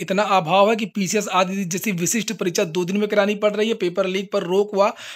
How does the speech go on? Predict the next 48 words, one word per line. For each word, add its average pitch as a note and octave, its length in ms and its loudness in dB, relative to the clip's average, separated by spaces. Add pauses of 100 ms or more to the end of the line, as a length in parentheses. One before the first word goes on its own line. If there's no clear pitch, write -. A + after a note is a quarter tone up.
(120)
परीक्षाओं A3 380 6
की C4 120 -2
विश्वसनीयता G#3+ 680 2
का - 280 -2
अहम F#3+ 140 2
मुद्दा G3+ 320 0
है, A#3 140 4
जिसके G3 320 -6
लिए G#3 300 -2
एक G#3 180 6
बार F#3 240 2
में G3 120 -4
ही G#3+ 100 0
परीक्षा F#3+ 340 -6
व्यवस्था F3+ 300 -6
जरूरी। E3+ 360 -4 (580)
आयोग C4 380 4
को E4 100 -2
समाधान A#3+ 520 4
निकालने G#3+ 380 4
को A3 120 4
कहा G3+ 220 2
गया A3 240 6
है, A#3 180 4
ये F#3+ 180 2
भी G3 160 2
जानकारी G#3 600 4
मिल G3 180 2
रही G3+ 220 4
है। A3+ 100 6
देखिए F#3+ 280 0
यहाँ G3 160 2
पर G3 80 -2
फिर F#3 140 -2
से G#3 140 0
लिखा G3+ 240 2
हुआ G3+ 260 2
है, A3 140 0
जी F3 200 -2
न्यूज़ G3 220 2
के - 80 2
हवाले F#3 320 4
से G3+ 60 -6
जानकारी F#3+ 440 0
दी F#3+ 120 -4
जा F#3+ 160 4
रही G3 220 4
है। G3+ 100 8